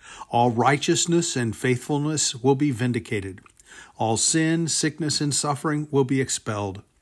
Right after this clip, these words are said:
All joy, life, and glory will be fully experienced. When we hear that, we are encouraged. But there's more to this good news. Not only does this apply to us,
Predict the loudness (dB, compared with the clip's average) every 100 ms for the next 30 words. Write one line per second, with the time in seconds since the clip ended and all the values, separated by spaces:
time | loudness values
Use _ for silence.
0 | -18 -18 -6 0 0 2 4 4 4 2
1 | 0 2 4 2 2 0 2 4 4 2
2 | 0 0 0 0 -2 0 2 2 -2 -4
3 | -6 -2 -2 -2 -8 -10 -10 _ _ _
4 | _ -20 -20 -8 0 4 4 4 4 4
5 | 2 -4 -6 -10 -2 4 4 4 -2 -4
6 | -4 -4 -4 -8 -12 -14 _ -20 -20 -16
7 | -6 2 4 4 4 4 4 2 -2 -2
8 | -2 -2 2 0 2 2 0 -2 -8 -12
9 | _ -20 -18 -4 2 4 6 4 4 2
10 | 0 0 0 0 0 -2 -2 -2 -4 -2
11 | -2 0 -4 -6